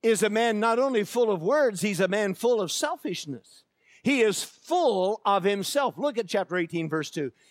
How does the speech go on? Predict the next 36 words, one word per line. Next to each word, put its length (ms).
"He 120
has 340
no 600
delight 680
in 160
understanding." 840
I 100
won't 180
forget 280
when 120
a 80
man 240
came 200
through 200
town 340
a 20
number 260
of 100
years 280
ago, 300
and 100
he 60
wanted 300
to 80
sell 320
something 400
to 100
the 80
church, 480
and 160
he 140
took 220
me 100
out 220
for 100
lunch. 500